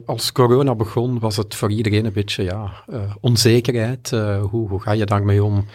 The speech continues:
als persoon? Hoe ga je daarmee om als zaakvoerder en als, eh, bedrijfsleider? Ehm,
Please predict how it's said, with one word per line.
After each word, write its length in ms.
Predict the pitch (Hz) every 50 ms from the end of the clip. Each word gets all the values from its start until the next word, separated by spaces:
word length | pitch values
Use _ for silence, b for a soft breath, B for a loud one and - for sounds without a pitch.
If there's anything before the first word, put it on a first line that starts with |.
| B B B
als 160 | 123 - -
persoon? 420 | - 101 101 - - 127 107 123
Hoe 80 | 120 104
ga 80 | 101
je 60 | 107 101
daarmee 300 | 101 101 101 98 98 101
om 240 | 104 101 98 104 -
als 480 | - 104 95 90 90 - - - - - B B B B B B B
zaakvoerder 720 | B - - 90 95 110 - - - 123 113 120 117 113 104
en 120 | 98 92
als, 220 | 98 92 - - -
eh, 100 | 107 92
bedrijfsleider? 840 | 90 98 95 92 92 95 95 - - - 120 107 110 117 117 135 131 - B B B B B B B B B B B B -
Ehm, 760 | - 117 117 117 117 110 110 110 110 107 110 110 110 110